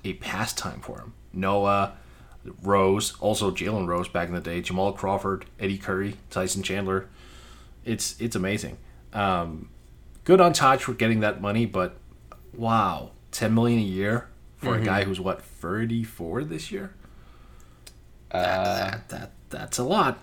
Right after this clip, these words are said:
Speaker 1: and plays a similar position, like you
Speaker 2: R-,
Speaker 1: mentioned at the top
Speaker 2: right.
Speaker 1: of the show,
Speaker 2: <laughs>
Speaker 1: as, as Randall.
Speaker 2: Yeah.
Speaker 1: Um, all I can say here is this. Randall, yeah, he, he's not necessarily a major difference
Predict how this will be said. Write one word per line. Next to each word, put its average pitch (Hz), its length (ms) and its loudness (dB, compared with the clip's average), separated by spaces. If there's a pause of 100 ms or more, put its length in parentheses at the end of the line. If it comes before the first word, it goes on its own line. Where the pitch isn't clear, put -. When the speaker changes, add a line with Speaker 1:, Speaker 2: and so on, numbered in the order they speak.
(140)
Speaker 1:
and 113 560 2
plays 110 280 0
a - 40 0
similar 127 340 2
position, 135 600 0
like 95 160 -4
you 107 80 -2
Speaker 2:
R-, 110 40 2
Speaker 1:
mentioned 107 320 0
at 101 140 -4
the 117 80 -8
top 113 160 4
Speaker 2:
right. 139 100 8
Speaker 1:
of 104 60 6
the 95 60 2
show, 110 300 2
Speaker 2:
<laughs> - 60 4
Speaker 1:
as, - 420 10
as 104 300 4
Randall. 117 460 6 (260)
Speaker 2:
Yeah. - 280 4 (240)
Speaker 1:
Um, 110 520 2 (1120)
all 170 140 8
I 202 80 8
can 156 140 4
say 131 220 8
here 113 220 4
is 101 160 -2
this. - 340 -6 (160)
Randall, 196 760 2 (180)
yeah, 131 180 -4
he, 156 280 -2
he's 160 400 -4
not 170 420 2
necessarily 131 520 2
a 113 40 6
major 113 280 4
difference 123 360 -2